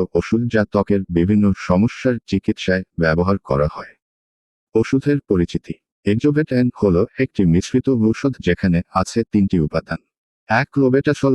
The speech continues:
প্রোপিওনেট, একটি শক্তিশালী কর্টিকোস্টেরয়েড যা প্রদাহ, ইনফ্লামেশন ও চুলকানি কমায়। ইওমিসিন, একটি ব্রড স্পেকট্রাম অ্যান্টিবায়োটিক যা ব্যাকটেরিয়াল সংক্রমণ প্রতিরোধ করে।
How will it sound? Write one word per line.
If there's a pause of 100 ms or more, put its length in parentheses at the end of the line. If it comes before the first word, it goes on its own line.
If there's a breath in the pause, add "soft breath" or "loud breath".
(120)
প্রোপিওনেট, (140)
একটি
শক্তিশালী
কর্টিকোস্টেরয়েড
যা (100)
প্রদাহ, (100)
ইনফ্লামেশন (120)
ও (160)
চুলকানি
কমায়। (840)
ইওমিসিন, (160)
একটি
ব্রড
স্পেকট্রাম
অ্যান্টিবায়োটিক
যা
ব্যাকটেরিয়াল
সংক্রমণ (120)
প্রতিরোধ
করে।